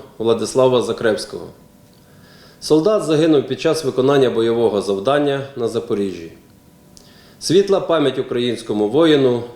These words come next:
та наша вічна вдячність. Мої щирі співчуття рідним і близьким.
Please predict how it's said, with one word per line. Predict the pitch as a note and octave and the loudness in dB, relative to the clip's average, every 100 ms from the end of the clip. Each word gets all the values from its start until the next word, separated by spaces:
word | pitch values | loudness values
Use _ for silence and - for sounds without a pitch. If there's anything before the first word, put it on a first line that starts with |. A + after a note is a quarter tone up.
| - | -10
та | - | -2
наша | A2+ A2+ A2 | 0 0 -2
вічна | G#2+ C3+ - A#2 | -4 -4 -2 -2
вдячність. | G2 G2+ - F#2 - - - _ _ _ - - _ | 0 -2 -2 -10 -14 -20 -20 _ _ _ -20 -20 _
Мої | A2+ A2+ | 2 2
щирі | G#2+ - G#2 | 2 2 2
співчуття | G2+ - G2 - G#2+ D3 D3 C#3 - - | 0 -4 -8 -6 0 2 2 -2 -14 -8
рідним | - C3+ B2 G#2+ | -2 0 0 -2
і | G2+ | -2
близьким. | G2 G2 - F2 | -4 -6 -8 -12